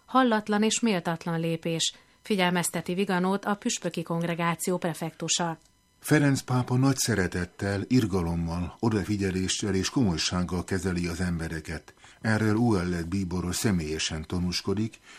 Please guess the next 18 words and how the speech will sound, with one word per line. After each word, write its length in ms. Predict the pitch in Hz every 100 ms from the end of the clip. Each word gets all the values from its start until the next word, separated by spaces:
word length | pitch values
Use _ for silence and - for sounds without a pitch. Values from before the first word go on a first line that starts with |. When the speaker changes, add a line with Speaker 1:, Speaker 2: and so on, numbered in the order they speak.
| -
Speaker 2:
hiszen 280 | - 131 135
minden 340 | 143 143 92 82
héten 400 | 98 92 90 85
találkozik 720 | 101 78 82 90 85 92 -
vele 300 | 98 98 92 - - -
a 80 | 90
püspöki 460 | 120 - 104 92
kinevezések 960 | 95 107 98 95 92 87 87 - 92 - - -
és 180 | - 92
a 80 | 101
püspökök 540 | 131 131 - 85 92
szolgálatában 840 | 87 107 98 90 87 87 87 87 92
felmerülő 600 | 90 104 92 87 90 87
problémák 680 | 87 104 82 80 80 73 -
miatt. 420 | 82 67 62 _ - _ _ _ _ - - _ -
Az 60 | 127
imádság 580 | 170 98 76 - 71
embere, 480 | 101 110 98 98 95